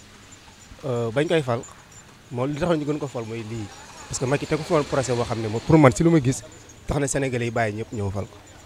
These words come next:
mais dafa nekkoon benn nit boo xam ne moom gën a nekk xale, te en plus fi mu jot a jaar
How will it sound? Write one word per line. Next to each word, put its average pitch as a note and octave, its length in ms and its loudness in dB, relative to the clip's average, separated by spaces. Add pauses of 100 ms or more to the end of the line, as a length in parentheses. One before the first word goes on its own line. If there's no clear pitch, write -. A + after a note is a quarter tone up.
(200)
mais G#2+ 120 -2
dafa A#2+ 180 0
nekkoon C#3+ 260 -2
benn B2+ 220 -4
nit B2+ 120 -4
boo A#2+ 120 -6
xam A#2 120 -10
ne G#2 120 -8
moom G#2+ 180 -10
gën B2 100 -8
a B2 40 -8
nekk A#2+ 200 -8
xale, F3 260 -4 (540)
te C3 80 -10
en C3+ 60 -8
plus C3+ 360 -4 (260)
fi D#3 80 -4
mu D#3+ 120 -2
jot D3 140 0
a B2+ 80 -2
jaar F#2+ 220 -2